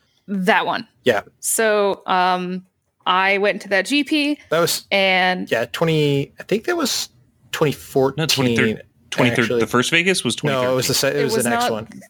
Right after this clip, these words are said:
Speaker 1: the, it was the
Speaker 3: Oh.
Speaker 1: second one. I think it was twenty fifteen.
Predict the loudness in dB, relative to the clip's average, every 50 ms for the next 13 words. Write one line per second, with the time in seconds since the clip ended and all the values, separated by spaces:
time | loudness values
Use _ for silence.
0 | _ -12 -10 -4 -2 -2 0 0 0 0 0 0 0 0 0 2 2 2 2 0
1 | 0 0 2 2 2 0 0 0 -2 0 2 2 2 2 2 2 2 2 0 0
2 | -2 0 0 0 0 0 0 -2 -2 -6 -10 -8 -8 -6 -6 -8 -10